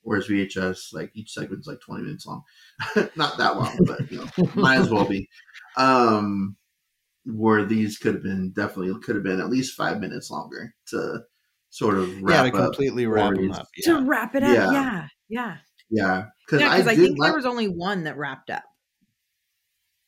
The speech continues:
Speaker 2: The alien one?
Speaker 3: Yeah.
Speaker 2: Yeah.
Speaker 1: Well, the one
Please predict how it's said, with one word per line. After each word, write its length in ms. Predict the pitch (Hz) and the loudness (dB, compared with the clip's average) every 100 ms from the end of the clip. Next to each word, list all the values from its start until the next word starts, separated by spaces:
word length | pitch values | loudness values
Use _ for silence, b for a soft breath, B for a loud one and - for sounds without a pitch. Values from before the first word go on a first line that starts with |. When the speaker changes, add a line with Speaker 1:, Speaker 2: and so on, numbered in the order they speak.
| _ _ _ _ - | _ _ _ _ 0
Speaker 2:
The 260 | 101 80 90 | 2 2 0
alien 360 | 98 101 104 | -2 0 0
one? 240 | 107 120 - _ _ _ _ | 0 -2 -6 _ _ _ _
Speaker 3:
Yeah. 260 | 214 190 - _ _ _ | 0 0 -2 _ _ _
Speaker 2:
Yeah. 200 | 71 73 - B B B _ | -10 -10 -12 B B B _
Speaker 1:
Well, 220 | 170 175 | 2 4
the 140 | 160 160 | 4 4
one 800 | 139 165 220 226 214 202 196 | 4 2 4 2 0 -2 -6